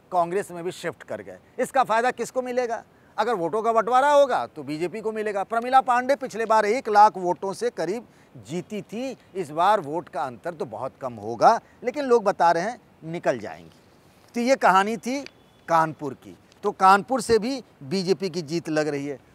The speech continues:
गोरखपुर में कोई मुकाबला नहीं, योगी आदित्यनाथ का गृह क्षेत्र है, ये भी बीजेपी का गढ़ रहा है।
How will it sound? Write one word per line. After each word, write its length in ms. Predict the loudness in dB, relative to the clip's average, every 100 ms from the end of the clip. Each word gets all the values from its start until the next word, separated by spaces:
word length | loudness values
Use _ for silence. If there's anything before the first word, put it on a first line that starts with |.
| _
गोरखपुर 520 | 0 6 8 6 2 -6
में 120 | -4
कोई 180 | -2 -2
मुकाबला 460 | 0 0 2 2 0
नहीं, 180 | -2 0
योगी 240 | 0 2
आदित्यनाथ 480 | 2 2 -2 -2 -2
का 160 | -2 -4
गृह 280 | -2 0 0
क्षेत्र 640 | -4 _ _ -4 -2 0 0
है, 180 | 0
ये 140 | 0 -2
भी 140 | -4
बीजेपी 420 | -8 -8 -8 -6
का 140 | -2 -2
गढ़ 240 | 2 2
रहा 440 | 4 6 6 6
है। 100 | 2